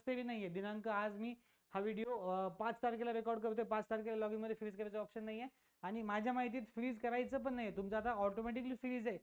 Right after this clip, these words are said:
तुम्ही लवकरात लवकर कॉलेजमध्ये जाऊन ॲडमिशन घ्यायचं इम्पॉर्टंट डेट्समध्ये आणि आपली ॲडमिशन प्रोसेस कंप्लीट करायची. बरेच विद्यार्थी खूप पॅनिक होतात, मला रडतानाचे विद्यार्थ्यांचे फोन येत आहेत.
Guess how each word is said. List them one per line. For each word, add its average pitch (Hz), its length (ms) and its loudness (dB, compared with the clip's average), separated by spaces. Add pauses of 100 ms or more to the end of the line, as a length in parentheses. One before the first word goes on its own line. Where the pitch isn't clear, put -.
(240)
तुम्ही 208 260 -4
लवकरात 214 340 2
लवकर 240 300 0
कॉलेजमध्ये 220 400 0
जाऊन 240 120 0
ॲडमिशन 208 400 -2
घ्यायचं 208 280 -2
इम्पॉर्टंट 202 440 -4
डेट्समध्ये 196 440 -4 (360)
आणि 185 160 -2
आपली 202 160 -2
ॲडमिशन 202 340 -2
प्रोसेस 196 240 -4
कंप्लीट 202 280 -4
करायची. 208 360 -2 (320)
बरेच 220 300 2
विद्यार्थी 247 420 0 (100)
खूप 240 300 2
पॅनिक 240 300 0
होतात, 220 300 0
मला 214 240 0
रडतानाचे 208 460 0
विद्यार्थ्यांचे 208 460 -2
फोन 202 240 -6
येत 196 160 -6
आहेत. 202 140 2